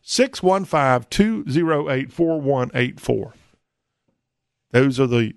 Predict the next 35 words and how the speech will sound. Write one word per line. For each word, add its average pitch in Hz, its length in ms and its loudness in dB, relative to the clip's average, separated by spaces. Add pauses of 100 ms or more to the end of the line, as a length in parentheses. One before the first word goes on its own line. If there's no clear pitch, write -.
easiest 165 440 -2
ways 135 260 0
for 123 120 -8
you 120 160 -4
to 110 80 -8
connect 123 360 -4
to 117 120 -2
us 110 160 -8
here 117 220 -2
on 110 80 -4
the 110 60 2
Y'all 123 140 2
Show, 151 220 -2
and 123 220 -6
we, 165 100 0
we 175 160 -4
would 185 140 -2
like 196 180 -2
to, 185 160 -4 (440)
we 226 120 -4
would 254 140 -2
like 175 200 -2
to 180 100 -6
hear 131 220 -2
from 104 220 -6
you. 101 80 -6
So 131 280 -2 (320)
if 131 160 -2
you've 170 120 0
been 175 160 4
waiting 175 260 -2
on 165 140 -4
that 156 160 2
official 160 460 -2
invitation 147 760 -2